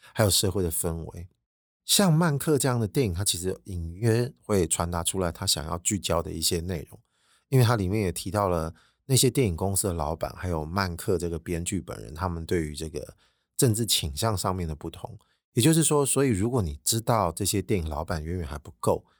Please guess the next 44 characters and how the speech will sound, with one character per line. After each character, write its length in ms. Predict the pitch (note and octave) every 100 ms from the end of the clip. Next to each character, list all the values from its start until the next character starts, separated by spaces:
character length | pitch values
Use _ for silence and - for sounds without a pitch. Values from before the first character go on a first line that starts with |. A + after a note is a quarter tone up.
| _ _
你 100 | C#3+
可 140 | - A2
能 100 | F#2
还 120 | G2
得 120 | G#2
要 140 | G2 G#2+
理 180 | G2+ F#2+
解 180 | F2
他 180 | D#2 G#2
呈 200 | - F2+
现 160 | G#2+ G2
给 180 | E2 F2+
你 220 | E2+ D2
的 100 | D2+
时 140 | -
候， 260 | F#2 F2+ D#2 - _ _
他 140 | -
有 120 | C3+ F2
时 120 | G#2+
候 80 | A2+
讲 280 | - D#2
明 220 | D#2 D2+ F#2+
了， 180 | G#2+
有 80 | D#2+
时 140 | D#2+ G2+
候 60 |
可 100 | -
能 100 | D#2
没 240 | D#2+ D#2+ F2+
讲 240 | F#2 D2
明， 340 | D2+ D#2 D#2 F#2 _ _ -
这 120 | C#3
些 60 | C3+
所 260 | - G#2+ B2
有 100 | F2
的 300 | - - -
历 120 | B2+ A2+
史 220 | - -
的 300 | - D#2+ -
结 220 | - D#2+
构 160 | D#2+ G2+
跟 220 | F2+ F2
氛 320 | - F2 E2+
围， 200 | E2 -